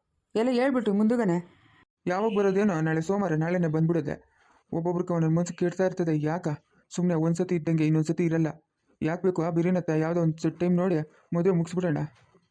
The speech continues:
Speaker 2: ರಾಧಮ್ಮನ್ ಮಗಳು ಜೊತೆಗೆ ಅದನ್ನು ಮದುವೆ ಸೆಟ್ ಆಗಿತ್ತೆ. ಏನು ಇದ್ದಕ್ಕಿದ್ದಂಗೆ? ಯಾಕ, ಏನಾಯ್ತು?
Speaker 1: ಅದೆಲ್ಲ ಒಂದ್ ದಿವ್ಸ ಹೇಳ್ತೀನಿ ಬಿಟ್ಟು, ಇವಾಗ ಅದೆಲ್ಲ ಅವಶ್ಯಕತೆನಾ ಇಲ್ಲೇ? ಏನೋ ಶುಭ ಕಾರ್ಯ ಆಗ್ಲಿ ಅಂತ ಬಂದಿರೋ ಟೈಮ್ನಾಗ.
Speaker 2: ಓ, ಸರಿ, ಸರಿ,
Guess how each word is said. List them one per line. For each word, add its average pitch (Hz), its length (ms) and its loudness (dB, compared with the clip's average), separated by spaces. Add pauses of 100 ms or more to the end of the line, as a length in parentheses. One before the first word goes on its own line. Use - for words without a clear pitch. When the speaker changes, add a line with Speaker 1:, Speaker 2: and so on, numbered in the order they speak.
(240)
Speaker 2:
ರಾಧಮ್ಮನ್ 262 580 2
ಮಗಳು 233 500 2
ಜೊತೆಗೆ 208 380 0
ಅದನ್ನು 202 240 2
ಮದುವೆ 202 440 2
ಸೆಟ್ 190 220 0
ಆಗಿತ್ತೆ. 185 580 -4 (380)
ಏನು 233 280 4
ಇದ್ದಕ್ಕಿದ್ದಂಗೆ? 202 680 0
ಯಾಕ, 202 140 0
ಏನಾಯ್ತು? 214 460 2 (960)
Speaker 1:
ಅದೆಲ್ಲ 202 300 0
ಒಂದ್ 247 200 4
ದಿವ್ಸ 262 160 4
ಹೇಳ್ತೀನಿ 269 400 2
ಬಿಟ್ಟು, 240 160 2
ಇವಾಗ 208 240 2
ಅದೆಲ್ಲ 196 320 0
ಅವಶ್ಯಕತೆನಾ 220 480 0
ಇಲ್ಲೇ? 185 260 0 (560)
ಏನೋ 233 140 2
ಶುಭ 220 220 -2
ಕಾರ್ಯ 226 200 2
ಆಗ್ಲಿ 202 220 0
ಅಂತ 190 140 -2
ಬಂದಿರೋ 190 300 0
ಟೈಮ್ನಾಗ. 180 340 0 (1400)
Speaker 2:
ಓ, 180 220 -2
ಸರಿ, 180 240 -2
ಸರಿ, 185 200 0